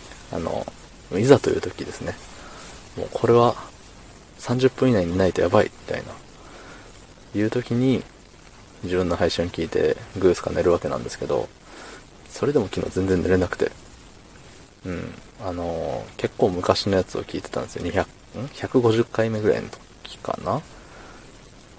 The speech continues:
うん、だかなんだか。ちょうどね、年末年始でわたわたしてる時だったっすね。うん。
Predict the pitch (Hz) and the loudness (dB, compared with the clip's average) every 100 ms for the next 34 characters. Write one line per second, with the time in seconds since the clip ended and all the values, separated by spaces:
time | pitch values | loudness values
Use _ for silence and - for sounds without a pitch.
0 | - - - - 87 85 85 82 85 85 | -20 -20 -18 -10 -6 0 0 2 0 -2
1 | 78 - - - - - - - - - | -4 -6 -8 -8 -20 -20 -20 -20 -20 -20
2 | - - 104 104 98 92 65 - - 95 | -16 -4 0 0 0 0 -2 -6 -4 -2
3 | 113 113 - 110 95 - 78 73 - - | 0 0 2 2 2 2 4 4 0 -6
4 | 87 92 80 80 73 - 80 78 - - | -2 6 6 6 0 -2 0 0 -4 -6
5 | - - - 76 - - - - - - | -8 -10 -6 -6 -6 -20 -18 -16 -16 -16
6 | - - - 90 87 | -18 -18 -8 -4 -4